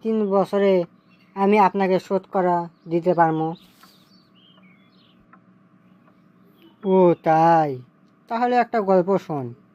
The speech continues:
কোন আব্বা, শুনি। তোর যখন বয়স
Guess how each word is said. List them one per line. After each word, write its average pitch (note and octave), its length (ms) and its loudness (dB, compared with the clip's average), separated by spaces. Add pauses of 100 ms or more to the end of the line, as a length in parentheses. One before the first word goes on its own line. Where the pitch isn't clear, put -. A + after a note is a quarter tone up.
(2500)
কোন G#3 280 4
আব্বা, F#3 320 2 (160)
শুনি। E3+ 340 -4 (3500)
তোর A3 220 6
যখন G#3+ 340 4
বয়স F3+ 460 4